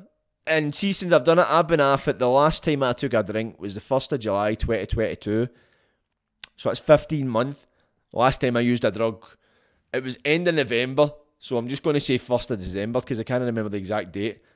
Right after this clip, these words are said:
And it's annoying, fuck, it's just one of the ones I've read it. So I'm nearly a year.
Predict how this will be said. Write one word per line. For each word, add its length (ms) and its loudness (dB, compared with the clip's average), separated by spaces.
And 220 -6
it's 300 -8
annoying, 580 -4
fuck, 220 -14
it's 120 -6
just 140 -8
one 140 -2
of 40 -4
the 40 -6
ones 180 -4
I've 80 -6
read 160 -2
it. 180 -8
So 280 0
I'm 140 0
nearly 200 10
a 60 8
year. 380 4